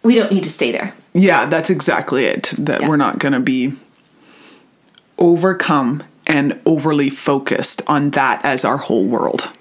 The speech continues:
Speaker 1: Yeah. Okay, so if we're giving thanks in all things, not for all things, what does that look like?
Speaker 2: Mm, yeah, does that, I think giving thanks in all circumstances, the way I, I picture it, and maybe this is not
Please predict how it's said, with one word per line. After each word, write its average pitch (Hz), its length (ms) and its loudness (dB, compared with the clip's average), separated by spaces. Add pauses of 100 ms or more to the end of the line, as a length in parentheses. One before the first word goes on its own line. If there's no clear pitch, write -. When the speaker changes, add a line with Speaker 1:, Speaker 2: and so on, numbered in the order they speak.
Speaker 1:
Yeah. 202 320 4 (840)
Okay, 208 320 0
so - 420 0 (220)
if 202 160 -2
we're 202 60 2
giving 208 400 2
thanks 175 380 -6
in 202 200 2
all 175 220 0
things, - 480 -6 (420)
not 180 260 0
for 208 240 4
all 165 140 2
things, 156 300 -4
what 160 100 -2
does 160 140 0
that - 160 -2
look 160 160 -8
like? - 240 -12 (460)
Speaker 2:
Mm, 170 380 2 (240)
yeah, 170 280 0
does 151 180 0
that, 147 320 0 (2000)
I 175 200 2
think - 640 -4 (600)
giving 165 360 2
thanks 131 580 -2
in - 140 -2
all 131 260 -4
circumstances, - 720 -4
the 175 100 2
way 185 160 4
I, 214 280 0
I 170 140 0
picture 147 420 0
it, 123 100 0
and 165 120 0
maybe 151 200 0
this 139 240 -2
is 139 140 -2
not 127 360 0